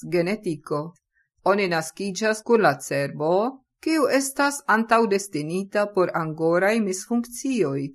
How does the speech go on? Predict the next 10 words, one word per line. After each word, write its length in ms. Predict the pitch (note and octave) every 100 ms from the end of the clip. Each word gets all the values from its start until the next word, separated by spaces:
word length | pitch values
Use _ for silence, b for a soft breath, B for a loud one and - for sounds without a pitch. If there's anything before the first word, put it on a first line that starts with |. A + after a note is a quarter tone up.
| b b _
por 180 | F3+ F#3 -
evoluo 720 | F#3 E3 D#3+ E3 F#3+ G#3+ A3+
de 180 | F#3+ E3+
skizofrenio, 1120 | F3 - D3+ D#3+ E3 F#3 F#3 G3+ A3+ G3 D3+ D3 D#3+ _ _ _ _
kun 260 | F3+ E3+ D3+
cerbo 560 | D3 - F#3 F#3+ F#3+ F#3+
programita 840 | E3+ E3+ E3 D3+ E3+ F#3+ F#3+ G3 F#3+ F#3+ G3+ _
al 280 | - E3 D3 - -
aŭdo 640 | F3+ F3+ G3+ G3+ F#3+ G3 G3+ -
hodo. 800 | - E3 D3+ D3+ D3+ D#3+ G3+ A#3+